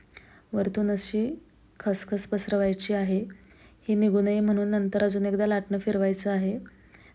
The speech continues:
तरी पण थोडीफार खसखस तेलामध्ये सुटतेच. अशा प्रकारे गोल चपाती लाटून त्याच्यावरती खसखस पसरवून चाकूने आपल्याला हव्या त्या आकारात कापण्या पाडून घ्यायच्या आहेत.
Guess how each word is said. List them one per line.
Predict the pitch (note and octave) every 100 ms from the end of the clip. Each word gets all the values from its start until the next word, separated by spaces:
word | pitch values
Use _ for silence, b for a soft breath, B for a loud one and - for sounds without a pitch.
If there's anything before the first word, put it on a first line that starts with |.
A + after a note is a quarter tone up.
| -
तरी | G#3
पण | G3+ A3
थोडीफार | G#3 G#3 G3 G#3 G#3+
खसखस | G#3+ - G#3 G3+
तेलामध्ये | G#3 F#3+ F#3+ F#3+
सुटतेच. | G#3 A3+ A3+ - G#3 G#3+ - - B B B B B B B B _ _ - - - _ _ _ - - G#3
अशा | G3
प्रकारे | G3+ G#3 G3 G3 G3+ A#3 D4+ - -
गोल | G3 G3+ G#3 A3 - - _ -
चपाती | G3+ G3 F#3+ G#3
लाटून | G#3 G3+ G3+ A3 C#4
त्याच्यावरती | - G3+ G3 G3 F#3+ F#3+ G#3
खसखस | G#3+ G3+ - G#3 G#3 -
पसरवून | G#3 - G#3+ G3 G3+ C4+ - -
चाकूने | G3+ G3 G3+ G3+
आपल्याला | G3 G3 G3 G#3
हव्या | G#3 G3
त्या | F#3+ G3+
आकारात | G3 G3 G3 G3+
कापण्या | - G3+ F#3+ F#3+
पाडून | G3 F#3+ G3
घ्यायच्या | G3 F#3+ F#3+
आहेत. | F#3+ F#3